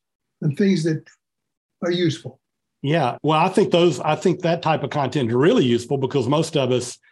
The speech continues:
Speaker 2: don't really have the time to sit down and read books anymore like we used to, but we can read an article. We've got fifteen minutes to read an article that, that can be impactful. So I think that's incredibly valuable.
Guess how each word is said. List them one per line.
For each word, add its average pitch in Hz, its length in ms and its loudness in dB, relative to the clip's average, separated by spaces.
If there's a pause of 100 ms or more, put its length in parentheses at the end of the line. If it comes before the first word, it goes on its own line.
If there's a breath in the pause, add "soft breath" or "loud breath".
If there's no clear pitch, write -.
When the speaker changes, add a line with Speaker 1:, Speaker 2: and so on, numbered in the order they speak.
(400 soft breath)
Speaker 2:
don't 156 220 2
really 139 200 2
have 131 160 -2
the 117 60 -6
time 139 300 0
to 110 40 -6
sit - 140 -2
down 127 160 0
and 113 80 0
read 131 220 0
books 120 260 -2
anymore 123 380 0
like 127 200 0
we 127 120 0
used 131 300 0
to, 123 300 0 (140 loud breath)
but 139 120 0
we 160 100 4
can 139 120 2
read 165 200 4
an 139 80 0
article. 143 480 0
We've 127 120 -2
got 131 220 -2 (140)
fifteen 139 360 0
minutes 131 300 -2
to 127 100 -4
read 131 220 2
an 120 80 0
article 123 460 -2
that, 117 180 -4 (380 loud breath)
that 131 120 0
can 127 120 -2
be 123 140 4
impactful. 120 580 -2
So 123 160 -4
I 117 100 0
think 117 200 -4
that's 113 200 -4
incredibly 123 480 -2
valuable. 110 540 -4